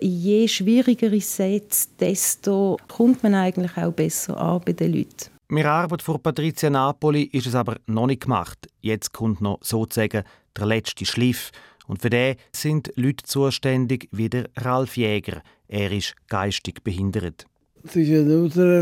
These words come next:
Speaker 3: Herausforderung für mich natürlich, ja, und für die anderen, wo, wo das, äh, wollen probieren.
Speaker 2: Der Ralf Jäger und andere, die Mühe haben mit Lesen und Verstehen,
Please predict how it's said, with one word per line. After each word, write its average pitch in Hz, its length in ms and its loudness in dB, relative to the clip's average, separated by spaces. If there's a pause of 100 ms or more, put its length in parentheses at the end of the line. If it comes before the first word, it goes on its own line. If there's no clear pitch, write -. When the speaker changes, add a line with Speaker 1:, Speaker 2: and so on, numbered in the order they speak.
(360)
Speaker 3:
Herausforderung 170 600 4
für - 180 -4
mich 170 340 4
natürlich, 180 680 2
ja, 165 200 2
und 180 360 -4
für 170 160 4
die 156 220 4
anderen, 170 640 2
wo, 160 400 2 (260)
wo 160 160 2
das, 147 400 0
äh, 151 40 -2
wollen 147 840 0
probieren. 151 640 2 (420)
Speaker 2:
Der 120 120 -4
Ralf 131 180 0
Jäger 127 380 0
und 120 160 0
andere, 120 360 0
die 127 180 -2
Mühe 120 380 2
haben 117 280 0
mit 117 140 -2
Lesen 117 400 0
und 117 140 -2
Verstehen, 120 460 0